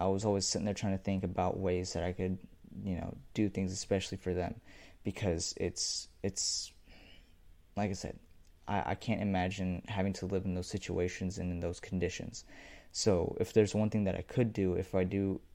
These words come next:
end up getting to that goal, is to be able to sit there and put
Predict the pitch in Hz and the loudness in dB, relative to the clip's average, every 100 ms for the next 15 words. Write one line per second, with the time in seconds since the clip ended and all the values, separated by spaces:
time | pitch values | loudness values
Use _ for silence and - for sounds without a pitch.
0 | - - - - 104 95 107 101 98 95 | -16 -18 -18 -4 0 0 4 4 4 2
1 | - 87 - - 95 117 - - - 110 | 0 -2 -2 -4 0 0 0 -14 -4 -2
2 | - 107 113 104 - 101 - - 98 90 | 0 4 6 6 0 0 0 0 0 0
3 | - 92 | 0 -2